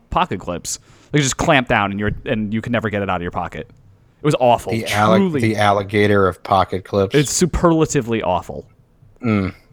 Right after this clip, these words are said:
Speaker 2: That was like a, like a grade school analogy.
Speaker 1: I know. I, you know, I'm not on with the metaphors today. <clears throat> I did a lot of, I didn't work that
Speaker 2: What?
Speaker 1: much. I didn't actually work that
Speaker 2: Hmm.
Speaker 1: much. <laughs> But yeah, the, oh, the D O C clip. Yeah, that's a throwback 'cause nobody cares about that knife anymore.
Speaker 2: What's funny is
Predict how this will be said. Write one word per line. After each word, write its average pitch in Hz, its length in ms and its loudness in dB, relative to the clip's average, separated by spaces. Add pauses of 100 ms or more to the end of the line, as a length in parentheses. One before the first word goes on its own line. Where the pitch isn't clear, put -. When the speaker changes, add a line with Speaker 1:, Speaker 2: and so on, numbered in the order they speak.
Speaker 2:
That 135 140 6
was 151 140 6
like 139 200 4
a, 92 260 2 (540)
like 107 160 2
a 107 60 -2
grade 110 560 2
school 110 360 4
analogy. 98 520 2
Speaker 1:
I 147 100 6
know. 135 220 4
I, 127 240 0 (120)
you 175 120 0
know, 156 120 4
I'm 160 140 2
not 170 160 4
on 120 140 2
with 107 100 -4
the 110 60 -6
metaphors 95 420 -4
today. 92 340 -4 (260)
<clears throat> 101 260 -18
I 120 60 -6
did 123 140 0
a 117 60 2
lot 98 200 2
of, - 200 -12 (640)
I 107 100 0
didn't 87 180 -6
work 82 180 -10
that - 100 -2
Speaker 2:
What? 95 140 4
Speaker 1:
much. - 260 -10 (120)
I - 80 2
didn't 104 160 -2
actually 80 260 -10
work 80 260 -12
that 135 120 -2
Speaker 2:
Hmm. 120 80 0
Speaker 1:
much. - 340 -6 (180)
<laughs> - 120 -4 (720)
But 110 300 0 (180)
yeah, 143 380 6
the, 165 200 4
oh, 233 120 6
the 190 100 2
D 214 180 0
O 381 60 2
C 269 220 0
clip. - 260 -6
Yeah, 202 100 4
that's 233 160 0
a 311 80 0
throwback 127 440 0
'cause 127 120 -6
nobody 135 220 0
cares 127 240 -2
about 117 140 -4
that 104 140 -4
knife 120 260 -4
anymore. 95 360 -6
Speaker 2:
What's 156 240 2
funny 185 280 6
is 135 160 4